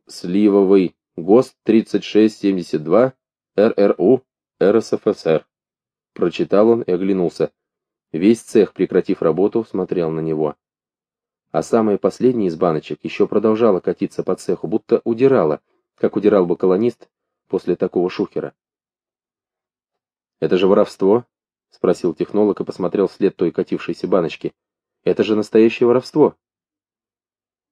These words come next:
Вот тут двое шакалов, бросив корзину, и дунули. Через железные цеховые двери, да по двору, да через проходную. Их никто не пытался ловить.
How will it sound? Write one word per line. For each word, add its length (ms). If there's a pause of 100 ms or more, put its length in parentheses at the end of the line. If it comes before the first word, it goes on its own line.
(120)
Вот 220
тут 200
двое 280
шакалов, 520
бросив 360
корзину, 460
и 140
дунули. 480 (540)
Через 240
железные 500
цеховые 460
двери, 420 (260)
да 120
по 240
двору, 240
да 240
через 240
проходную. 680 (460)
Их 180
никто 240
не 120
пытался 440
ловить. 400